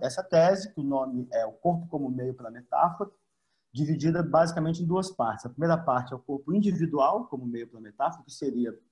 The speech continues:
ostensivamente, digamos, estética, estudo da arte, estudo da relação do corpo individual com o objeto de arte, né, e tal. E a segunda parte seria o corpo coletivo, é, ou seja, como que, né, é, é,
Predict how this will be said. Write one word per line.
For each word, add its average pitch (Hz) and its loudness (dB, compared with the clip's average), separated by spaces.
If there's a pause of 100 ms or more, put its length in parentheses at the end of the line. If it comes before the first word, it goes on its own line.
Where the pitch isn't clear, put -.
(100)
ostensivamente, 123 -6
digamos, 98 -14
estética, 127 -2
estudo 98 -18
da 120 -2
arte, 117 0
estudo 117 -14
da 120 -2
relação 110 -6
do 107 -14
corpo 131 -6
individual 107 -8 (480)
com 127 -2
o 127 0
objeto 113 -4 (540)
de 107 -6
arte, 135 2
né, 127 -2
e 123 -6
tal. 185 2 (720)
E 175 4
a 180 6
segunda 180 2
parte 180 4
seria 185 0
o 180 -8
corpo 180 -2
coletivo, 147 0 (140)
é, 107 -4
ou 120 -6
seja, 123 -6
como 165 -2
que, 156 -4
né, 143 0
é, 123 -4
é, 110 -8